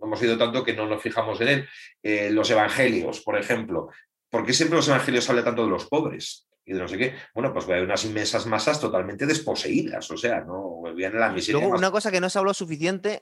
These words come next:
Speaker 2: que yo se lo escuché a Antonio Escotado hablar de las baugadas, que era curioso, que era un ejército de, como si fuera un, un ejército de langostas de gente que no tenía, que habían sido esclavos o que ya no eran esclavos o no estaban atados a nadie, pero que tampoco tenían nada de lo que comer. Entonces, como era una masa de inmigrantes que se iban moviendo por las tierras del imperio.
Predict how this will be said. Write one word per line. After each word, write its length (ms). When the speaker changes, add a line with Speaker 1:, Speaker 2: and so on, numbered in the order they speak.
Speaker 2:
que 200
yo 140
se 100
lo 60
escuché 280
a 20
Antonio 240
Escotado 320
hablar 260
de 80
las 220
baugadas, 680
que 80
era 100
curioso, 320
que 60
era 100
un 80
ejército 500
de, 220
como 140
si 80
fuera 120
un, 120
un 280
ejército 400
de 80
langostas 440
de 100
gente 420
que 120
no 180
tenía, 300
que 320
habían 280
sido 200
esclavos 420
o 160
que 140
ya 80
no 80
eran 160
esclavos 340
o 20
no 60
estaban 240
atados 340
a 60
nadie, 260
pero 160
que 80
tampoco 340
tenían 300
nada 220
de 80
lo 80
que 100
comer. 240
Entonces, 300
como 160
era 100
una 140
masa 240
de 80
inmigrantes 480
que 80
se 100
iban 160
moviendo 400
por 140
las 100
tierras 240
del 100
imperio. 360